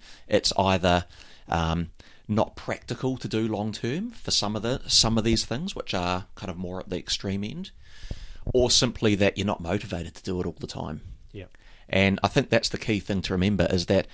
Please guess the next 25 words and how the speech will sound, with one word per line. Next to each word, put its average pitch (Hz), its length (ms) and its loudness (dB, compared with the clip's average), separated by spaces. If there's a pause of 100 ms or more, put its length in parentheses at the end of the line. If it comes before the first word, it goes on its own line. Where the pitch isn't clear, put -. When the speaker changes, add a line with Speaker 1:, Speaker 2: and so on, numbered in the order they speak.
(220)
Speaker 1:
yes, 123 280 4
you 107 80 0
follow 120 320 2
that, 101 200 2
one 101 120 2
of 87 60 2
those 92 200 4
approaches, - 720 0 (840)
generally 113 480 -2
it's - 120 -6
gonna 98 180 -2
be 87 80 0
better 87 220 -2
for - 140 -10
your 90 100 -4
health. 117 440 -8 (140)
Generally, 110 420 -2
you're 90 120 -4
probably 107 320 -4
gonna 90 180 -4
lose 90 220 -2
a - 40 -8
bit 90 120 -8
of 92 60 -8
weight. 98 380 -6